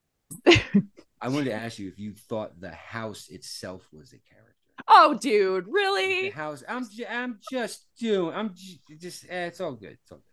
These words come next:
Speaker 2: But the house is gorgeous. And do you feel as though Billy is familiar with the house?
Speaker 1: Yes, I
Speaker 2: Or he
Speaker 1: think
Speaker 2: Yeah, yeah.
Speaker 1: Okay. I, I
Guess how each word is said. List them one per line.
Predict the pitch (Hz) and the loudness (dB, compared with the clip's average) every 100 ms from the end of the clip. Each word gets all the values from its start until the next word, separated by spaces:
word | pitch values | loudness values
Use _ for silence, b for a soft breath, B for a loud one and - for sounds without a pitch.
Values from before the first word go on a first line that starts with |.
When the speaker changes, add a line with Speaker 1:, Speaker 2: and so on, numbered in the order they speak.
| _ _ _ _ _ | _ _ _ _ _
Speaker 2:
But | 131 107 | -8 -6
the | |
house | 131 196 220 | -2 -2 -2
is | 139 | -8
gorgeous. | 101 120 143 92 80 - - | -4 0 0 -2 -8 -16 -14
And | 123 160 123 107 98 | -8 -6 -6 -8 -10
do | 113 | -8
you | 123 156 | -8 -8
feel | - 156 151 139 | -8 -6 -4 -4
as | 123 107 | -6 -6
though | 110 | -10
Billy | 90 113 110 110 95 | -8 -8 -6 -8 -8
is | 92 87 | -12 -16
familiar | - 78 76 80 95 110 | -18 -16 -16 -12 -10 -8
with | 131 135 | -8 -10
the | 147 | -12
house? | 160 175 220 - _ _ - | -14 -16 -18 -20 _ _ -4
Speaker 1:
Yes, | 226 226 185 - - | 2 4 4 -4 2
I | 208 302 415 | 6 6 4
Speaker 2:
Or | - | -2
he | - | -4
Speaker 1:
think | 285 214 185 - - _ _ _ | -2 -2 -4 -10 -20 _ _ _
Speaker 2:
Yeah, | 160 - _ _ - | -20 -20 _ _ -4
yeah. | 233 | -4
Speaker 1:
Okay. | 208 165 - - _ _ _ _ _ _ _ _ _ _ | 0 -2 -2 -6 _ _ _ _ _ _ _ _ _ _
I, | 233 277 403 427 - _ _ _ _ _ _ - | 6 8 8 4 -6 _ _ _ _ _ _ 6
I | 254 294 | 8 8